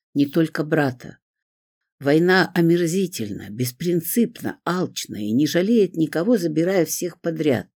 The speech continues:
Морально, физически. И одна мысль о том, что и Блейк мог тоже вернуться с ужасающими ранениями, или его могло не стать вовсе,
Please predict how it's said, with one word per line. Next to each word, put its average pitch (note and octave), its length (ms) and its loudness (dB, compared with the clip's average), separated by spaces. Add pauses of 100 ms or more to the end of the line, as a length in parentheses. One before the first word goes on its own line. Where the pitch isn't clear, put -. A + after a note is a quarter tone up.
(420)
Морально, B2+ 640 0
физически. C3+ 1000 -6 (640)
И C3 100 2
одна E3 280 4
мысль F3+ 440 -2
о G#2+ 60 -6
том, D#3+ 280 -2
что - 200 -6
и C#3+ 160 4
Блейк C#3 540 0
мог C#3+ 340 -2
тоже C3+ 300 -2
вернуться B2 680 -4 (320)
с - 120 -10
ужасающими C3 840 -2
ранениями, A2 880 0 (680)
или G3+ 180 4
его F#3+ 260 4
могло F#3 360 2
не F3 160 4
стать F#3 400 0
вовсе, F#3 680 -2